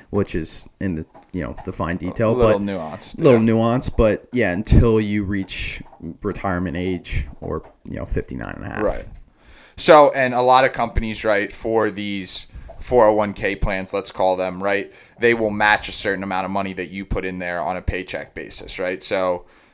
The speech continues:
Speaker 2: typically they match three percent and then a half a percent on for, to four to five.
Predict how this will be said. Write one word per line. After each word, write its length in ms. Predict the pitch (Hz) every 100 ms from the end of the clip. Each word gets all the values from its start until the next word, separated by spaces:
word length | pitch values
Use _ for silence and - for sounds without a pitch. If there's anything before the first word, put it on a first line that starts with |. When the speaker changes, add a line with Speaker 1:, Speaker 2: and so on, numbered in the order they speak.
| _ -
Speaker 2:
typically 440 | 110 107 101 104
they 140 | 98
match 340 | 98 95 92 -
three 160 | 98 92
percent 520 | 101 98 104 104 104
and 140 | 98
then 400 | 98 95 92 87 -
a 60 | -
half 340 | - 95 95
a 60 | 95
percent 540 | - 95 - 98 95 - _ -
on 520 | 98 95 92 92 92 - -
for, 220 | - 101 - - - - - -
to 100 | -
four 240 | - 101
to 40 | 92
five. 440 | - 82 53 -